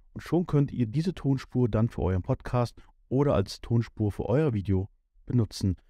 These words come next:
Probiert's aus und ich bin sicher, ihr werdet begeistert sein von der Optimierung der Qualität. Ja, ich hoffe, es ist eine Hilfestellung für den einen oder anderen von euch, den Ton des Podcasts oder eurer Videos zu verbessern.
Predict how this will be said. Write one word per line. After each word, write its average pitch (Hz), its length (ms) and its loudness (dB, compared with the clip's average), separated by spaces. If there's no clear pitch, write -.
Probiert's 113 320 2
aus 160 340 2
und 113 100 4
ich 104 120 -2
bin 104 160 0
sicher, 117 520 0
ihr 104 160 -2
werdet 104 240 0
begeistert 113 460 0
sein 107 180 2
von 104 220 0
der 101 300 0
Optimierung 107 640 2
der 104 80 -2
Qualität. - 520 -2
Ja, 139 380 4
ich - 160 0
hoffe, 208 340 4
es 127 160 -4
ist 151 100 -4
eine 139 80 4
Hilfestellung 170 480 2
für - 80 -6
den 135 160 2
einen 156 320 -2
oder 135 160 0
anderen 156 240 0
von 147 160 -2
euch, 135 280 2
den 107 140 -2
Ton 156 400 0
des 110 140 -4
Podcasts - 720 -2
oder 113 220 0
eurer 104 260 0
Videos 135 280 0
zu 120 100 -10
verbessern. 143 580 0